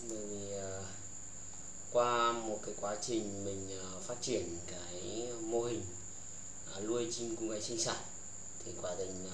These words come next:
cũng có rất nhiều những cái, ờ, bạn mà đã gửi lại kết quả và mình cảm thấy đó là một cái niềm vui. Và hôm nay mình xin chia sẻ một cái giao dịch của mình qua cái, ờ, Zalo. Ờ, cái Zalo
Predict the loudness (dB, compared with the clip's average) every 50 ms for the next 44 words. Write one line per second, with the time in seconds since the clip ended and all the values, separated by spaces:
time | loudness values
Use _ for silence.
0 | -4 -4 -4 -4 -2 -2 0 0 2 0 0 0 -2 -2 0 2 2 2 2 2
1 | 0 -2 -4 -4 -4 -4 -4 -4 -4 -2 -2 -2 -2 -2 -2 -4 -4 -4 -2 0
2 | 2 2 2 0 -2 -6 -6 -6 -6 -6 -6 -6 -6 -6 -6 -6 -6 -4 -4 -2
3 | -2 -2 -2 -2 -2 0 0 0 -2 0 0 0 2 2 0 0 -2 -2 -4 -4
4 | 0 2 2 2 2 0 -4 -6 -6 -6 -6 -6 -6 -6 -6 -6 -6 -6 -6 -6
5 | -6 -6 -6 -4 -4 -2 -2 0 0 0 -2 -2 -4 -4 -6 -6 -6 -6 -6 -6
6 | -6 -6 -4 -2 0 2 2 2 2 2 6 6 6 6 6 2 -2 -6 -6 -6
7 | -6 -6 -6 -6 -6 -6 -6 -6 -6 -6 -4 -4 -4 -2 0 2 2 2 2 0
8 | -2 -2 -4 -4 -4 -4 -2 -2 0 0 2 2 2 0 0 -2 -4 -4 -4 -4
9 | -4 -2 -2 -2 0 2 0 0 0 -2 -6 -6 -4 -2 -2 -2 -2 -2 -4 -6
10 | -6 -6 -6 -6 -6 -6 -6 -6 -6 -2 2 2 4 4 2 2 0 -2 -4 -4
11 | -4 -4 -2 -2 -2 0 -2 -2 -2 -2 -4 -4 -4 -4 2 4 6 10 12 12
12 | 12 10 10 6 2 -4 -6 -6 -6 -6 -6 -6 -6 -6 -4 -4 -4 -4 -2 0
13 | 0 2 4 4 4 6 6 8 10 10 10 10 8